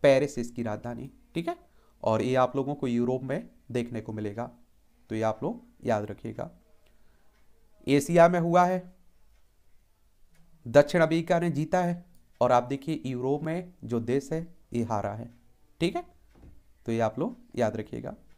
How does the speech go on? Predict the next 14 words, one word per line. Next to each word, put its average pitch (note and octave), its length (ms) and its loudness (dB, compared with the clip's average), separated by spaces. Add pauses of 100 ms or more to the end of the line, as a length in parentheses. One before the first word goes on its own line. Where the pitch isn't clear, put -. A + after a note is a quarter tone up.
(760)
चलिए, F#3+ 260 6
अब A3 140 6
हम G#3 140 0
लोग A3+ 240 0
फीफा F3 280 2
विश्व F#3+ 280 -2
कप F#3+ 180 2
के G3+ 80 -2
बारे F3+ 180 2
में F#3 100 -4
बात F3+ 240 0
कर F3+ 80 -2
लेते F3 280 -4
हैं। E3+ 140 -4